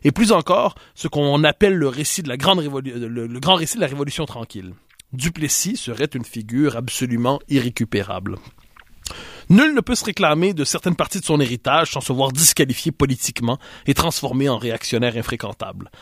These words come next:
D'ailleurs, encore aujourd'hui, pour discréditer certaines idées politiques, on les associe au fondateur de l'Union nationale. Et pourtant, Martin Lemay, ancien député péquiste de Sainte-Marie-Saint-Jacques de deux mille six à deux mille douze,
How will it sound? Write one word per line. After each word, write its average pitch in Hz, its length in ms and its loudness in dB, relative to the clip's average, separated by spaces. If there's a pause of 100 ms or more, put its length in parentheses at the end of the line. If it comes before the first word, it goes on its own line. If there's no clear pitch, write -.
(200)
D'ailleurs, 160 280 4
encore 147 280 -2
aujourd'hui, 135 400 -2
pour - 120 -10
discréditer 139 560 0
certaines 139 320 0
idées 120 200 0
politiques, 117 500 2 (140)
on 254 100 8
les 170 160 0
associe 131 540 -8
au 139 80 -4
fondateur 135 480 -2
de 127 80 -4
l'Union 120 260 -2
nationale. - 500 -10 (840)
Et 226 60 6
pourtant, 285 380 2
Martin 185 400 -4
Lemay, 170 500 -4
ancien 165 340 -2
député 156 380 -6
péquiste 147 400 -4
de 123 60 -8
Sainte-Marie-Saint-Jacques 147 880 -2
de 127 80 -6
deux 104 100 -8
mille 107 140 -8
six - 180 -10
à 117 60 -6
deux 110 120 -4
mille 156 220 -2
douze, 214 340 0